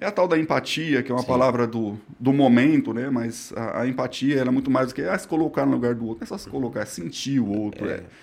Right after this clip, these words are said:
Speaker 1: colocar o sapato do outro, é sentir a dor, é entender o, todos os meandros que tem por, é, por trás de um comportamento.
Speaker 2: Uhum.
Speaker 1: E isso a gente não tem tempo,
Speaker 2: O
Speaker 1: às
Speaker 2: negócio
Speaker 1: vezes.
Speaker 2: de você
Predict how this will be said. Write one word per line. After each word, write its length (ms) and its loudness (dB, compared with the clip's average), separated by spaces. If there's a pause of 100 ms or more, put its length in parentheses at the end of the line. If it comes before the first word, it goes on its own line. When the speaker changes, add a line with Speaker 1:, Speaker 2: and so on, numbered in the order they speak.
(180)
Speaker 1:
colocar 300 2
o 20 -4
sapato 420 -4
do 120 -6
outro, 360 -4
é 40 -4
sentir 260 -2
a 60 0
dor, 240 0
é 40 2
entender 440 2
o, 200 0 (360)
todos 180 4
os 100 -4
meandros 480 4
que 100 -2
tem 180 0
por, 360 0 (340)
é, 160 0
por 200 2
trás 400 2
de 80 2
um 60 4
comportamento. 840 0
Speaker 2:
Uhum. 80 -8 (340)
Speaker 1:
E 160 -6
isso 120 -4
a 60 2
gente 180 -4
não 80 -4
tem 160 -4
tempo, 220 -6
Speaker 2:
O 40 0
Speaker 1:
às 60 -4
Speaker 2:
negócio 200 0
Speaker 1:
vezes. 100 -6
Speaker 2:
de 80 -6
você 800 -4